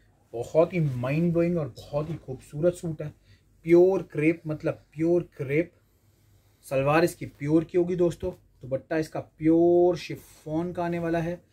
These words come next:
मात्र रेट की बात करूँ पन्द्रह पचास, बहुत ही ब्यूटीफुल और बहुत ही खूबसूरत सूट है। अगले आर्टिकल की बात करता हूँ, प्योर क्रेप के ऊपर लाए हैं, ज़बरदस्त आर्टिकल है,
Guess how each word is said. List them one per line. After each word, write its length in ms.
मात्र 480
रेट 240
की 100
बात 260
करूँ 300
पन्द्रह 380
पचास, 540
बहुत 320
ही 60
ब्यूटीफुल 480
और 160
बहुत 240
ही 40
खूबसूरत 520
सूट 260
है। 100
अगले 180
आर्टिकल 280
की 80
बात 160
करता 200
हूँ, 100
प्योर 300
क्रेप 320
के 60
ऊपर 160
लाए 180
हैं, 120
ज़बरदस्त 680
आर्टिकल 360
है, 80